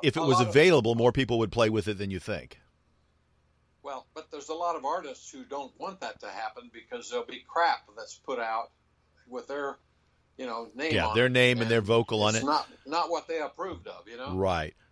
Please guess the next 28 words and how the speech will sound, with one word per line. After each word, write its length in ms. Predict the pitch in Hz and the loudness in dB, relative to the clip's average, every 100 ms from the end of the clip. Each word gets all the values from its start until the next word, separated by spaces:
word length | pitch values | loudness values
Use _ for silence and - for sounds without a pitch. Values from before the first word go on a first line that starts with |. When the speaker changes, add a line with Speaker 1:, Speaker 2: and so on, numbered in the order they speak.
| _ | _
Speaker 1:
But 120 | 214 | -2
Speaker 2:
So 0 | |
Speaker 1:
the 60 | 202 | 0
Speaker 2:
there, 80 | 156 | 4
Speaker 1:
thing 180 | 226 175 | 4 6
Speaker 2:
there's 100 | 180 | 4
Speaker 1:
is, 60 | 151 | 6
Speaker 2:
all 60 | |
Speaker 1:
that's 180 | 151 139 | 6 6
Speaker 2:
kinds 100 | 139 | 6
of 60 | 123 | 8
Speaker 1:
already 200 | 127 151 | 6 6
Speaker 2:
people 140 | 117 | 6
Speaker 1:
happening, 340 | 98 98 113 123 | 6 4 0 0
and 80 | |
there's 160 | 120 107 | 0 6
Speaker 2:
involved. 160 | 127 135 | 8 8
Speaker 1:
already 220 | 151 123 | 6 2
fan 420 | - 127 123 120 | 0 2 2 2
videos, 720 | 92 110 120 117 110 110 117 101 | 0 2 4 6 6 4 2 -2
and 140 | 90 | -4
fans 400 | - 113 117 113 | 0 0 0 -2
do 180 | 101 107 | -2 0
remixes 640 | 107 113 107 107 107 101 | 0 2 0 -2 -4 -2
of 140 | 104 92 | -2 2
their, 260 | 101 101 | 4 4
of 200 | 104 104 | 2 2
it. 140 | 110 | 2